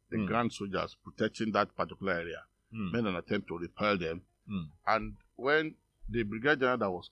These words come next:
Speaker 1: killed was even called from the rear,
Speaker 2: All right.
Speaker 1: that there's attack on this village. You know,
Speaker 2: Hmm.
Speaker 1: uh, the brigade commander, uh, his location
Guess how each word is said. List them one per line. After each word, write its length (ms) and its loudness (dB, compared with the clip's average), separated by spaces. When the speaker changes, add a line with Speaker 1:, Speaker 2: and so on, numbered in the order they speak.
Speaker 1:
killed 260 0
was 260 -4
even 140 0
called 300 4
from 180 -2
the 80 -8
rear, 280 -2
Speaker 2:
All 120 2
right. 220 4
Speaker 1:
that 80 -18
there's 200 -2
attack 440 4
on 180 -6
this 220 -6
village. 300 -2
You 100 -2
know, 120 2
Speaker 2:
Hmm. 220 0
Speaker 1:
uh, 340 2
the 120 -6
brigade 220 -4
commander, 480 2
uh, 340 -2
his 220 -10
location 580 0